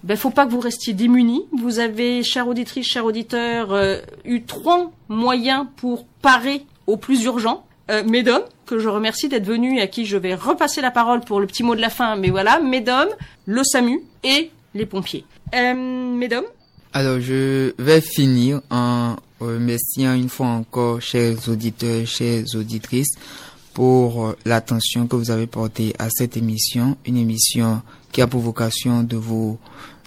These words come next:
Speaker 2: euh, aider à mieux gérer votre santé à domicile. Et vous rappeler une fois encore que, en cas d'urgence à domicile, Medom Bénin est disponible via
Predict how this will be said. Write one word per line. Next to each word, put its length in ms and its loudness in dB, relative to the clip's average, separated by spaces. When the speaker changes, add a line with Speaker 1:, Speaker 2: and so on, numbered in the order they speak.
Speaker 2:
euh, 140 -4
aider 280 2
à 80 0
mieux 220 2
gérer 260 -4
votre 220 -6
santé 480 -2
à 100 4
domicile. 580 -4
Et 840 -6
vous 140 -2
rappeler 420 2
une 160 0
fois 160 -4
encore 420 -2
que, 280 -4
en 120 2
cas 180 4
d'urgence 600 -2
à 80 2
domicile, 720 -2
Medom 340 2
Bénin 300 0
est 80 -2
disponible 720 -6
via 400 2